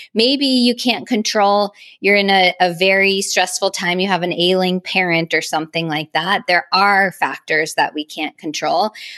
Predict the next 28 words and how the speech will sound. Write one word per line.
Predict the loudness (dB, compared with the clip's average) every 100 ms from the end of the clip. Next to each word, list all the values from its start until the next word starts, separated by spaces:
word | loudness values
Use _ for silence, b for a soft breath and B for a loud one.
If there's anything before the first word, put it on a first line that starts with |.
| B
but | -2
then | 0 0 2
let's | 0 0
take | 0 0 -2 -2
all | 0 2 2 2
those | 0 2
other | 0 2 0
factors | -2 -2 -2 -4 -2
that | -4 -2
you | -8
can | -6 -6 -4
control, | -6 -6 -2 0 0 0 B B B B _
how | -2 2 2
much | 2 0 -2
time | 0 0 2
you're | 0
taking | 0 -4 -2 -2
out | -2 -2
for |
yourself, | -2 -2 0 2 0 -2
if | -2 2
you're | 2 2
over | 2 2
or | 2 2
under | 0 0
exercising, | -2 -2 -4 -6 -2 -2 0 -2
your | 0
nutrition, | -2 -4 -2 -2 2 2 2